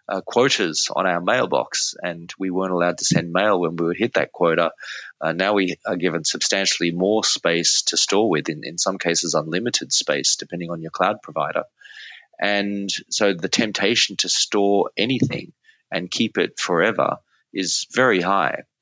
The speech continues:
And it's only because of regulation that, that's coming in now that companies are having to reconsider what they do with people's data. And so minimizing the data,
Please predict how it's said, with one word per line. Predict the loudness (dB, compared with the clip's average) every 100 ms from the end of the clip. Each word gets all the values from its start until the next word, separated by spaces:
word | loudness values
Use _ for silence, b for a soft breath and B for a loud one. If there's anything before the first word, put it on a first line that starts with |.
| -8
And | -6
it's | -2
only | -2 0 -2
because | -4 -2 -2 -2
of | 0
regulation | 0 2 2 2 0 -2 -8 -20 b b b -12
that, | -10 -6
that's | -4
coming | -2 -2 -2 -2
in | -4 -2
now | -2 0 -2 -4
that | -4 -2
companies | -4 -4 -6 -4 -2
are | -2
having | -2 -2 -4
to | -6 -4
reconsider | -4 -4 -4 -2 0 2 2 0 B B B B -2
what | 0 2
they | 2 2
do | 2 2 2 0 -2
with | -4 -2
people's | -2 -2 -2 -4
data. | 0 0 2 0 -4 _ B B B
And | -4 0
so | 4 4 4 2 -2 -10 -20 _ _ -4
minimizing | 2 4 4 2 0 -2
the |
data, | 2 4 4 2 0